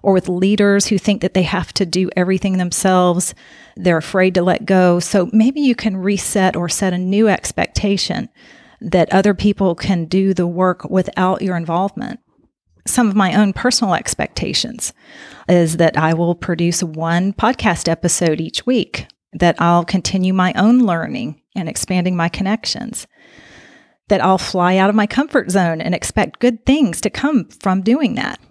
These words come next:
Um, in fact, my, my last episode, if you listen to that, Turning Things Upside Down, was evidence of that. I thought learning how to walk on my hands was crazy, but now I'm getting myself into something even more out there. So I'll have to report on that later.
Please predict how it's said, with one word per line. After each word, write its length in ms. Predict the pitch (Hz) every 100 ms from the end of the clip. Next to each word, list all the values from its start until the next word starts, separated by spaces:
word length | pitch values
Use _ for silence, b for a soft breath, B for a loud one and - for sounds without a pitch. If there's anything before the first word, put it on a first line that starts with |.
| _
Um, 240 | 180 180 175
in 120 | 170
fact, 220 | 214 -
my, 200 | 202 165
my 140 | - 190
last 380 | 196 247 - -
episode, 480 | 180 175 - 175 214
if 140 | 220
you 80 | 196
listen 280 | 180 - 185
to 60 |
that, 260 | 175 175 -
Turning 280 | 208 190 185
Things 240 | 196 175
Upside 440 | 175 - - 175 160
Down, 340 | 170 175 190
was 160 | 208 196
evidence 540 | 247 330 302 170 -
of 100 | 160
that. 280 | 151 135 - B B B B B
I 140 | - 190
thought 260 | - 202
learning 260 | 170 180 185
how 120 | 190
to 80 | 185
walk 260 | 185 185
on 100 | 196
my 120 | 185 180
hands 300 | 202 247 180
was 160 | 160
crazy, 340 | - 170 160 156
but 140 | -
now 280 | 170 180 185
I'm 100 | 175
getting 240 | 170 170 170
myself 400 | 170 - 165 185
into 160 | 175
something 400 | - 170 - 175
even 400 | 156 170 165 160
more 540 | 160 175 247 165 156 - -
out 220 | 165 -
there. 240 | 170 160
So 340 | - 170 165 156 B B B B B -
I'll 320 | 170 165 165
have 180 | 196 185
to 100 | 180
report 280 | 165 - 180
on 120 | 160
that 180 | 151 -
later. 420 | 175 165 151 143